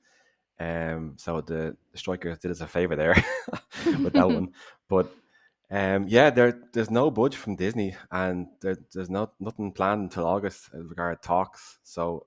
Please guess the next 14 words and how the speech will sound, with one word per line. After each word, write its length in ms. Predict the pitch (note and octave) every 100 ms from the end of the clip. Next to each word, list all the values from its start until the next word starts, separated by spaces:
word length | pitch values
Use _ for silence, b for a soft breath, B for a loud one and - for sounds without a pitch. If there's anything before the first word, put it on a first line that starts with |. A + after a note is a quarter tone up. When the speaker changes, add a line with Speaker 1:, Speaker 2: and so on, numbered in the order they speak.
| _
Speaker 1:
I 40 |
guess 400 | E2+ F#2 - - _ b b b b b b _
this, 220 | G#2 - _
there's 160 | F#2+ F#2
no 220 | A#2 A#2+
more 260 | A2 A2
news 220 | G#2 G#2+ G2
about 260 | G2 F2 - _
when 180 | G2 F#2+
the 100 | F2
next 180 | F#2+ -
strike's 220 | G#2+ G2
gonna 220 | - F2+
be. 320 | F2 A#2+ -